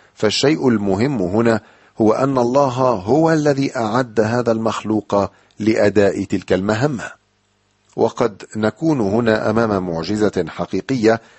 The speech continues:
في أن هذا الحوت كان معداً خصيصاً لابتلاع يونان. لاحظ أن الآية لا تقول إن يونان بقي حياً في جوف الحوت، وهكذا صديقي المستمع،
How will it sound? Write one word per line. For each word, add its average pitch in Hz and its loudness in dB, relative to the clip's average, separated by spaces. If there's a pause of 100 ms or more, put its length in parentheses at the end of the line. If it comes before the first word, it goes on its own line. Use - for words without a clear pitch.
(320)
في 113 0
أن 117 0
هذا 127 2
الحوت 117 0
كان 107 0
معداً 104 -2
خصيصاً 92 -2 (360)
لابتلاع 92 2
يونان. 87 -2 (920)
لاحظ 156 0
أن 107 0
الآية 123 2
لا 110 2
تقول 135 0
إن 117 -2
يونان 107 2
بقي 101 0
حياً 101 0
في 90 -4
جوف 90 -2
الحوت، 160 -4 (580)
وهكذا 98 2
صديقي 95 -2
المستمع، 123 -2